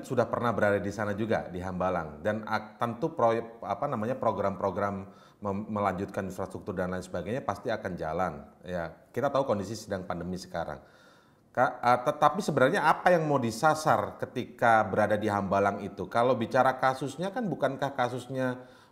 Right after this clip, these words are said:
beberapa nama sudah menjalani hukuman dan ada yang sudah selesai, ada yang sudah keluar bahkan begitu, Pak Rahmat?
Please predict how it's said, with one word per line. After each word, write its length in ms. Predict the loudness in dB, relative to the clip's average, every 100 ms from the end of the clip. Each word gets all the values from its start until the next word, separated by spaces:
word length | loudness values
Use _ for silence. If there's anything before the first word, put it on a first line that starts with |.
| -6
beberapa 480 | 2 4 4 2
nama 320 | 0 0 -2 -2
sudah 400 | 0 -2 -2 -6
menjalani 400 | 0 2 2 -2
hukuman 480 | -2 -4 -2 -2
dan 240 | 0 -2 -4 -4
ada 160 | -2
yang 160 | 0 -2
sudah 160 | -2
selesai, 560 | -2 0 -4 -2 -4 -4
ada 160 | -6 -4
yang 160 | -4
sudah 320 | -6 -6 -4
keluar 400 | -4 0 2 2
bahkan 480 | 0 -4 -2 -2 -2
begitu, 480 | -6 -8 -6 -6 -6 -18 _ _
Pak 240 | -4 -4 -2
Rahmat? 320 | -4 -4 -8